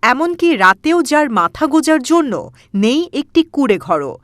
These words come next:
পারভিন বেগমের অসহায়ত্ব দূর করতে দীর্ঘদিন ধরে কাজ করে যাচ্ছে মানব কল্যাণ সংস্থার প্রতিষ্ঠাতা কায়েস আহমেদ সহ তার দল। ঘর নির্মাণের জন্য কৈলাটি ইউনিয়নের সাধারণ শিক্ষার্থীদের পক্ষ থেকে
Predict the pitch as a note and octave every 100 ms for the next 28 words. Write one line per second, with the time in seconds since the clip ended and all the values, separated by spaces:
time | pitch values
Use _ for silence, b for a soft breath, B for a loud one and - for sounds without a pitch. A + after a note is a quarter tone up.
0 | b - B3 B3 C#4 F4 E4+ E4 E4 F4
1 | E4 - B3+ D#4 D4 D#4 D#4 D#4+ B3 C4+
2 | C4+ D4+ - D#3 E3 B3+ C#4+ D4 D#4+ E4
3 | D#4 A#3+ C#4 D#4 A#3 G#3+ - F#3+ D#3+ D#3
4 | D3+ - D#4+ G#4+ B B G#3 A3 E4 -
5 | F4+ E4 F4 D4+ C4 A3+ B3+ - C#4+ -
6 | G3+ F#3+ - F3+ F3+ B3 - B B -
7 | C4 F#4 - D#4 D#4+ D#4 D#4+ - C#4 B3+
8 | F4 - G#3+ F3+ F3 D#3+ A#2+ - _ _
9 | _ _ _ - A3 A3+ C#4 D#4 D#4+ D4
10 | D4 C#4+ D4+ A3+ C4 C#4 D4+ E4+ D4 A3+
11 | A3 G#3+ A#3+ A#3 C4 C#4+ D#4+ D4+ E4+ F4+
12 | - A3+ G#3+ A3+ A3 - C4 - D4 -
13 | D4+ D#4 D#4 G#3 G3+ - G#3 D#3+ - A#3+